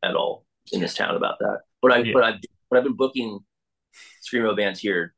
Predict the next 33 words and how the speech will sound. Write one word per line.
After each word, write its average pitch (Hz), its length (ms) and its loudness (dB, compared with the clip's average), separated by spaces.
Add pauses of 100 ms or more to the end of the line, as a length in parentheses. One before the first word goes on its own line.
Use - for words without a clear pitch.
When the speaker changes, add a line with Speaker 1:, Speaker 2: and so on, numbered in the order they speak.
(240)
Speaker 1:
and 95 140 -8
so 110 140 4
has 95 100 -2
Chris, - 320 -2
for, 87 180 -2
like, 69 240 -8 (1080)
at 95 160 -2
least 98 200 -8
a 92 60 -4
decade. 71 500 -6 (440)
And, 90 180 -2
like, 82 160 -4
we've 107 160 -6
brought 113 260 2 (120)
crazy 139 720 2
bands 110 300 -2
here. 113 340 -2 (1120)
Yeah, 123 260 4
the 131 100 2
crowds 123 640 -2 (280)
sometimes 120 540 -8
are 107 160 -8 (280)
smaller 123 680 2 (200)
than 113 140 0
Speaker 2:
Yeah. 95 240 2 (240)
Speaker 1:
we - 180 2
would 127 120 0
like, 117 380 0 (600)
but 113 140 0
it's 110 140 -8
like, 113 280 0 (1080)
you 135 120 2
know, 113 220 0